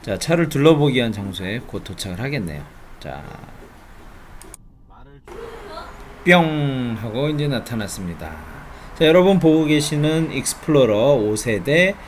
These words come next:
어, 이천십오 년식 모델입니다. 삼점오 자연흡기고요.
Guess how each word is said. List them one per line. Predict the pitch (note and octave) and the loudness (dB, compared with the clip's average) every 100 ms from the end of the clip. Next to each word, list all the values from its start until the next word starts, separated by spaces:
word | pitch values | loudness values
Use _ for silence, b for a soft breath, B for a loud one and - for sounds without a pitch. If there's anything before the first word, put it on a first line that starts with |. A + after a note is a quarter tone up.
| B B | B B
어, | G2+ | -2
이천십오 | G#2 A2+ - C#3+ C#3+ D3 E3+ D#3 E3 | 0 -2 -2 0 2 0 0 2 2
년식 | D3 C3 - F3 E3+ | 0 -2 -2 -2 -2
모델입니다. | A#2+ G#2 G#2+ F#2+ F2+ E2+ E2 D#2+ | -2 2 2 0 -2 -4 -4 -6
삼점오 | - D#3+ D#3+ F#3 F3 E3 A2 B2 F3+ | -2 0 2 4 4 4 2 2 2
자연흡기고요. | F#3 A#2 A2 G#2+ F#2+ G#2 F2+ F#2+ C3+ F#3+ | 0 0 0 -2 -6 -6 -4 0 2 2